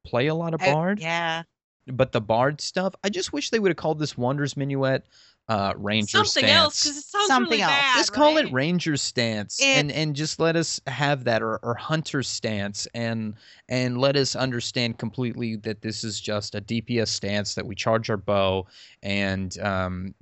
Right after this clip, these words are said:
Speaker 1: you know, it's gonna add more, more damage to the abilities with a little more
Speaker 3: But
Speaker 1: cast time.
Speaker 3: people are l-,
Speaker 2: Yeah.
Speaker 3: but
Speaker 2: Speaking
Speaker 3: people
Speaker 2: of
Speaker 3: are losing
Speaker 2: butthurt.
Speaker 1: Yeah.
Speaker 3: Yeah, well, people are losing their minds because it sounds like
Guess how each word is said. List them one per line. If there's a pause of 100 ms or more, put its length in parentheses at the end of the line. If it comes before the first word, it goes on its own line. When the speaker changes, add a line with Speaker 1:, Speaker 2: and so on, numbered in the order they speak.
(160)
Speaker 1:
you
know,
it's
gonna
add
more,
more
damage
to
the
abilities
with
a
little
more
Speaker 3:
But
Speaker 1:
cast
time.
Speaker 3:
people
are
l-,
Speaker 2:
Yeah.
Speaker 3:
but (260)
Speaker 2:
Speaking
Speaker 3:
people
Speaker 2:
of
Speaker 3:
are
losing
Speaker 2:
butthurt.
Speaker 1:
Yeah. (240)
Speaker 3:
Yeah, (400)
well,
people
are
losing
their
minds
because
it
sounds
like